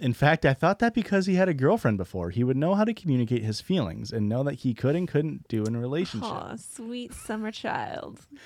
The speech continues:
Speaker 2: No.
Speaker 1: I don't think any eighteen-year-old guy is really like, "I know how to communicate my feelings now." <laughs>
Speaker 2: Mm-hmm.
Speaker 1: I've had one relationship under the belt. But he, quote, "didn't know."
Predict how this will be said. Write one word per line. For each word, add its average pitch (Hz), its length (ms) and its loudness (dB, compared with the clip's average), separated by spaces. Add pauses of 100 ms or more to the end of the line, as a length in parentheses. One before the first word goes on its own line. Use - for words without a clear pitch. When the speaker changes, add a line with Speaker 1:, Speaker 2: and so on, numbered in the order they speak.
(120)
Speaker 2:
No. 214 480 -10 (100)
Speaker 1:
I 127 140 2
don't 143 160 2
think 151 300 0 (260)
any 113 380 -2 (600)
eighteen-year-old 104 760 -2
guy 95 280 0
is 92 180 -6
really 95 180 -4
like, 92 200 -8
"I 160 220 4
know 131 160 6
how 107 140 0
to 101 80 -6
communicate 110 540 -2
my 90 140 -8
feelings 113 600 -2
now." 123 300 2
<laughs> - 40 -20 (240)
Speaker 2:
Mm-hmm. 240 680 -4
Speaker 1:
I've 202 180 4
had 127 160 4
one 143 380 2
relationship 123 760 -2
under 98 240 -4
the 90 100 -8
belt. 92 320 -10 (2000)
But 143 160 6
he, 151 240 -2
quote, 147 420 0 (260)
"didn't 123 320 -2
know." 87 320 -8